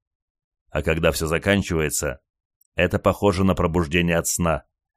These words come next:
при котором тебе требуется несколько секунд, чтобы сориентироваться и вспомнить, что имеет значение, а что нет. Только пробуждаясь, ты не убегаешь от всего этого.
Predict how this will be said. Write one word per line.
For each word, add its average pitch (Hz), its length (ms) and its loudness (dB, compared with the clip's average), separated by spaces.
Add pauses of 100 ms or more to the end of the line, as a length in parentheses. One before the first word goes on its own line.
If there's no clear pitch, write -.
(120)
при 87 140 -2
котором 90 380 2
тебе 85 220 0
требуется 85 760 0
несколько 80 500 -4
секунд, 90 540 -2 (320)
чтобы 92 260 0
сориентироваться 98 840 2
и 92 160 -2
вспомнить, 85 540 0
что 90 300 2
имеет 90 320 2
значение, 90 760 0 (320)
а 76 160 -2
что - 240 -2
нет. 78 240 -4 (1120)
Только 82 300 2
пробуждаясь, 90 720 2
ты - 120 -4
не 90 100 2
убегаешь 90 560 2
от 71 100 -12
всего 76 240 -4
этого. 67 460 -8